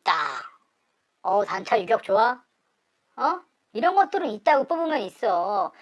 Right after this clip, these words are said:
이런 거 받는 조건으로 지원 사격 해주려고 하겠지. 두 개 있는 건 조다시 개선 청콤 대 눕 브이세븐 눕콤. 세 개 있는 건 신공장 대 개선 청콤 대 눕, 맞지? 어, 그치?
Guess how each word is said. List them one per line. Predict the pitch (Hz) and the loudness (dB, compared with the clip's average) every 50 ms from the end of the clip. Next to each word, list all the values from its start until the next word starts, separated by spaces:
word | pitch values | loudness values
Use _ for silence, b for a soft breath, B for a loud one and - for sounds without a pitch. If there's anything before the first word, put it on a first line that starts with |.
| B B B B B B B | B B B B B B B
이런 | 285 320 311 | 0 0 2
거 | 311 | 0
받는 | 302 - 233 254 269 254 | -2 -2 -4 -6 -4 -4
조건으로 | 214 220 220 - 262 254 254 247 240 226 220 214 220 233 247 254 240 | -4 -4 -2 0 0 0 0 0 -2 -2 -2 -2 0 0 0 0 0
지원 | - - - 226 240 247 | -2 -4 -4 -4 -4 -2
사격 | 240 240 240 233 - 262 | -2 -2 -2 -2 -2 -4
해주려고 | 247 269 262 233 220 226 | -4 -2 0 0 0 0
하겠지. | 262 269 262 254 _ - - 185 170 175 190 202 202 190 160 147 - | 0 -2 -4 -6 _ -10 -10 -8 -8 -6 -6 -8 -8 -8 -10 -10 -8
두 | - 208 208 | -6 -4 0
개 | 233 247 240 | 2 2 2
있는 | 240 240 240 220 214 | 2 0 -2 -2 0
건 | 226 254 285 294 - | 0 0 0 0 -2
조다시 | - 190 180 190 196 185 175 170 - - 226 269 | 0 0 2 4 4 4 4 4 0 -2 -4 -4
개선 | 254 214 170 190 190 196 | -4 -4 -4 -4 -4 -6
청콤 | - - 180 170 - - 160 160 | -8 -12 -14 -12 -12 -12 -6 -2
대 | 170 208 226 | 0 0 0
눕 | 202 202 220 - - | 0 -2 -6 -6 -8
브이세븐 | - 170 170 - 180 165 196 240 | -8 -8 -6 -4 -4 -4 -4 -4
눕콤. | 247 - - - - 202 214 202 165 143 - _ _ _ b b b b b b b b b b | -6 -8 -6 -2 2 4 4 4 2 0 -6 _ _ _ b b b b b b b b b b
세 | - - 262 247 | -6 -4 -2 2
개 | 254 247 240 | 2 2 2
있는 | 220 208 196 190 202 | 2 0 -4 -4 -2
건 | 247 285 294 | -2 -2 -2
신공장 | 277 - 302 277 269 262 247 240 220 214 190 190 214 | -2 -4 -4 -4 -2 -2 -4 -4 -4 -6 -6 -4 -2
대 | 247 233 | -2 -2
개선 | - - 202 196 190 | -4 -4 -6 -6 -6
청콤 | - - - - - 165 170 | -8 -12 -12 -12 -8 -2 2
대 | 240 262 | 2 2
눕, | 220 - 202 254 - - - | 2 0 -4 -4 -6 -4 -4
맞지? | - 185 - - - 480 466 403 180 151 - - _ _ _ _ - | -4 -4 -4 -4 -2 2 2 2 2 0 -2 -10 _ _ _ _ 2
어, | - 208 202 185 175 151 143 - - - _ _ _ _ | 4 6 8 8 6 4 2 -2 -6 -16 _ _ _ _
그치? | _ - 196 - - 415 339 - - | _ -20 -12 -6 -4 -2 0 0 -2